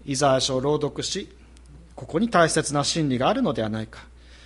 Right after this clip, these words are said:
必死に探し求め、御言葉を自分で朗読しながら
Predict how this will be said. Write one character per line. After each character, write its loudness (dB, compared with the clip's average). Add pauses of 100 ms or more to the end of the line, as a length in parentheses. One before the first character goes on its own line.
(180)
必 -2
死 2
に 2
探 6
し -2
求 2
め、 0 (640)
御 -2
言 2
葉 6
を 8
自 2
分 2
で 2
朗 8
読 4
し -2
な 0
が 0
ら -4